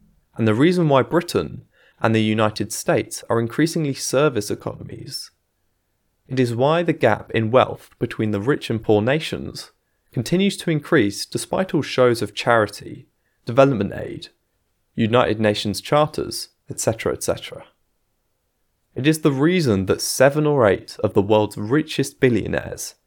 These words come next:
have between them more wealth than the poorest half of the planet's working people, all three point seven five billion of them.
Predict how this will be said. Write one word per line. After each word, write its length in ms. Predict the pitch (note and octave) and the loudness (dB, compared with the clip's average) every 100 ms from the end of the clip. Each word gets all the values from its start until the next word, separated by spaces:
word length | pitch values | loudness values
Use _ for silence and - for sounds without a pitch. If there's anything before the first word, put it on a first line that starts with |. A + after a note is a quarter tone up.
| _ _ _ A#2+ | _ _ _ 0
have 180 | A2+ | 2
between 460 | - A2+ - E3+ C3 | 0 -2 2 2 2
them 260 | F2+ F2+ - _ _ _ _ | -4 -10 -16 _ _ _ _
more 300 | A2+ A#2 D#3+ | 2 6 6
wealth 500 | C3+ D#2+ - - - _ _ _ | 6 2 0 -16 -20 _ _ _
than 140 | G#2+ | 0
the 80 | G2+ | 0
poorest 480 | - - C#3 D3 - | -2 2 4 4 0
half 400 | - G2 F#2+ - | 2 2 2 0
of 140 | G#2 | -4
the 60 | - | -4
planet's 560 | - - C3+ C#3+ - - | -10 -2 0 0 -6 -2
working 480 | G#2+ A2+ A2+ A2 | 2 2 0 -6
people, 680 | G2+ - G#2+ - - - - _ _ _ _ _ _ | -6 -4 -4 -4 -10 -10 -14 _ _ _ _ _ _
all 280 | A#2+ A#2+ C3+ | 4 4 2
three 340 | - C3 B2+ | -2 -2 -2
point 300 | - A#2+ G#2+ | 0 -2 -2
seven 440 | - C3 C3 B2 | 0 0 0 -4
five 480 | A#2+ G#2 G2 G#2 G2 _ - | -2 0 0 0 -6 _ 0
billion 360 | A2+ A2+ C2+ - | 4 4 0 -6
of 180 | - | -12
them. 340 | - - A2 | -12 -14 -14